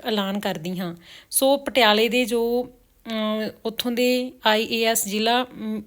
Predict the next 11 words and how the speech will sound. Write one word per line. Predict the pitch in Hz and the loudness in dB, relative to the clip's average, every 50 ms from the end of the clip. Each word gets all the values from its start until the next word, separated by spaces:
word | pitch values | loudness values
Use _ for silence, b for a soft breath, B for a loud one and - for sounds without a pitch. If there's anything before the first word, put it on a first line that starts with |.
| - | -6
ਮੈਜਿਸਟਰੇਟ | 220 214 220 214 - - - 226 220 220 - | -4 -4 -2 -4 -4 -2 0 0 0 0 -2
ਪਟਿਆਲਾ | - 220 202 220 208 196 202 208 214 | -6 -4 -2 0 0 0 0 0 0
ਨੇ, | 214 233 254 | -2 -2 -4
ਉਹਨਾਂ | 254 - 240 226 233 247 262 262 | -4 -4 -4 -4 -2 -2 -2 -2
ਨੇ | 254 240 240 240 - - | 0 0 -2 -2 -4 -4
ਉੱਥੋਂ | - 226 220 220 - 254 | -6 -6 -6 -6 -6 -6
ਦੀ | 240 247 | -4 -4
ਸਥਿਤੀ | 254 - - 226 208 226 | -4 -4 -4 -4 -6 -6
ਨੂੰ | 220 233 240 202 | -4 -4 -4 -2
ਦੇਖਦੇ | 190 190 185 - 196 190 202 | -2 -4 -4 -4 -6 -6 -4
ਹੋਏ | 185 202 202 208 233 262 | -4 -2 -2 -2 -2 -4